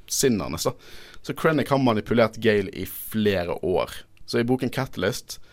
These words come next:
så spiller han, liksom, The Long Con, overbeviser Gale om at han jobber med, eh,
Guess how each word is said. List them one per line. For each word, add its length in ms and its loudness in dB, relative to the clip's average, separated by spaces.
så 160 -4
spiller 320 2
han, 80 0
liksom, 220 0
The 80 0
Long 180 2
Con, 300 4
overbeviser 480 2
Gale 320 2
om 80 -4
at 80 -2
han 80 -2
jobber 320 0
med, 400 0
eh, 320 -2